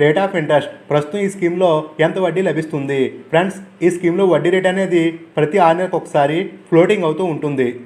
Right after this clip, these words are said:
అదేవిధంగా పోస్ట్ ఆఫీస్ ఎన్ఎస్సి స్కీమ్, నేషనల్ సేవింగ్స్ సర్టిఫికేట్పై లభించే వడ్డీకి అదనంగా జీరో పాయింట్ త్రీ ఫైవ్ పర్సెంట్ ఎక్స్ట్రా ఈ స్కీమ్లో మీకు లభిస్తుంది.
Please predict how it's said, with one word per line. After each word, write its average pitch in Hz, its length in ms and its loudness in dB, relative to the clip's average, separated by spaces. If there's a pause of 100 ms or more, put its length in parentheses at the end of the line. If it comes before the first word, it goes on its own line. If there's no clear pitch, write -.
(280)
అదేవిధంగా 185 580 2 (360)
పోస్ట్ 175 280 2
ఆఫీస్ 190 320 -4
ఎన్ఎస్సి 165 360 -4
స్కీమ్, 156 300 0 (460)
నేషనల్ 196 420 0
సేవింగ్స్ 180 340 -4
సర్టిఫికేట్పై 160 540 -2 (480)
లభించే 185 400 2
వడ్డీకి 156 480 2 (500)
అదనంగా 196 420 -2
జీరో 175 240 0
పాయింట్ 190 220 -4
త్రీ 185 180 -6
ఫైవ్ 180 220 -4
పర్సెంట్ 165 320 -4 (400)
ఎక్స్ట్రా 185 340 0 (420)
ఈ 185 120 2
స్కీమ్లో 175 340 0
మీకు 175 180 0
లభిస్తుంది. 139 480 -2